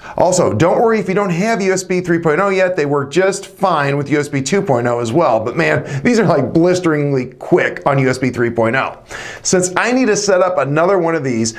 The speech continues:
I'm gonna show you just how I do that right now so you can see for yourself just how easy this is.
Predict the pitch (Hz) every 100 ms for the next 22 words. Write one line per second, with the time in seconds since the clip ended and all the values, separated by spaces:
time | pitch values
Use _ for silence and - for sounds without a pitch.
0 | - - 180 240 233 - 196 185 143 214
1 | 262 262 208 220 208 175 190 208 160 -
2 | 131 170 196 185 220 175 147 - - -
3 | 233 262 254 - 196 196 208 226 233 196
4 | 143 139 - - 262 262 240 220 180 190
5 | 175 143 135 131 - 135 - - -